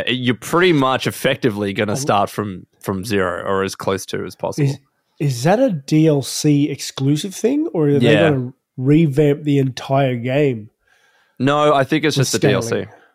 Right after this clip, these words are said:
Speaker 1: I think it's just a D L C.
Speaker 2: Okay.
Speaker 1: 'Cause they were saying
Speaker 2: Sense, though.
Speaker 1: power. I'm gonna find out for you. So the power system will prevent players from easily breezing through boss battles without challenge. So it has its own power system.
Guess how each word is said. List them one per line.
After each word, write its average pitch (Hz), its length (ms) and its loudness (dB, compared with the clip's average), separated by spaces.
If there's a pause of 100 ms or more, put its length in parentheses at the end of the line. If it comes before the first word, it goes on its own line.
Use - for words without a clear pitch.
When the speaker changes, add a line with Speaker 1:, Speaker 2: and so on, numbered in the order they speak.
(100)
Speaker 1:
I 113 120 0
think 113 180 -2
it's 98 80 -2
just 95 160 -8
a 92 40 -10
D 113 120 -8
L 87 100 -8
C. - 120 -12
Speaker 2:
Okay. 117 320 -10 (1160)
Speaker 1:
'Cause 110 120 -2
they 117 100 2
were 113 100 2
saying 110 460 0
Speaker 2:
Sense, 107 80 -6
though. 113 200 -12 (680)
Speaker 1:
power. 90 380 -6
I'm - 100 -8
gonna - 120 -4
find 92 260 -4
out 98 120 -4
for 87 180 -6
you. 85 80 -8 (380)
So 123 220 2
the 117 100 2
power 160 260 0
system 139 380 0
will 117 100 0
prevent 113 340 0
players 104 380 0
from 107 240 -6
easily 139 500 0
breezing 113 440 0
through 104 220 -4
boss 98 220 -2
battles 107 460 -2
without 98 380 -2
challenge. - 500 -6 (420)
So - 140 -2
it 104 60 2
has 117 160 2
its 107 100 0
own 123 160 2
power 107 220 0
system. 101 520 -2